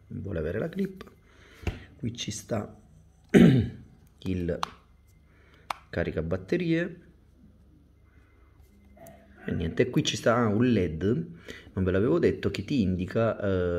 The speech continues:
eh, quanto è scarica la batteria. Mi sa che è blu quando è ancora, mm, piena, mentre è rossa quando si sta per scaricare. Andiamo a rimuovere questo, rimuovere appunto,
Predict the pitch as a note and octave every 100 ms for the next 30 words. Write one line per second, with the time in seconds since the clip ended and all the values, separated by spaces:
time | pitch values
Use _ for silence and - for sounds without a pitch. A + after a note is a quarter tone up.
0 | E2+ E2+ E2+ B2 B2 B2 - E2+ E2 E2
1 | D#2 E2 - D#2+ E2+ G#2+ A#2 A#2 F#2+ F#2+
2 | D#3+ G3+ D#3 G#2 G#2 G2+ G2+ G2 F#2 F#2+
3 | F#2+ F2 E2+ E2+ F#2 F2 D#2+ D#2+ D#2+ -
4 | F#2 E2 A2 B3+ - - - G#2 G2 D#3+
5 | - D#2+ D2 - F#2 E2 E2+ E2 D#2+ D#2
6 | E2 D#2+ - - D2+ - C2+ C#2 A1+ -
7 | - - - - - - _ F#2+ F#2+ G2
8 | F#2 E2+ E2+ F2+ F2+ E2 E2 D2+ - -
9 | D2 - - - - - - - - -
10 | - - _ - - _ - - - -
11 | _ _ - - F2+ F2+ F2 D#2+ D2+ -
12 | F2+ E2 D2 -